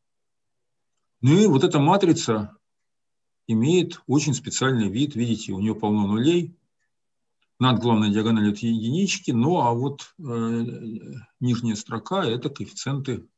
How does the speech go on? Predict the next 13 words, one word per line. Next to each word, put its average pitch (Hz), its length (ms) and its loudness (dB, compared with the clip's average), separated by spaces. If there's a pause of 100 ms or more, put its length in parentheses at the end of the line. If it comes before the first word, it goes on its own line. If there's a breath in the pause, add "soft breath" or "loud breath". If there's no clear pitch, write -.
(180)
записанные 110 380 -6
в 101 40 -4
обратном 107 280 -6
порядке, - 540 -10 (680)
наши 113 200 -2
коэффициенты, - 640 -6 (1900 soft breath)
а, 107 460 -4
уравнения 98 580 0 (760 loud breath)
линейного. 101 600 -10 (1040)
Вот 160 140 2
мы 135 120 0
получили 123 400 0
такую, 110 640 -2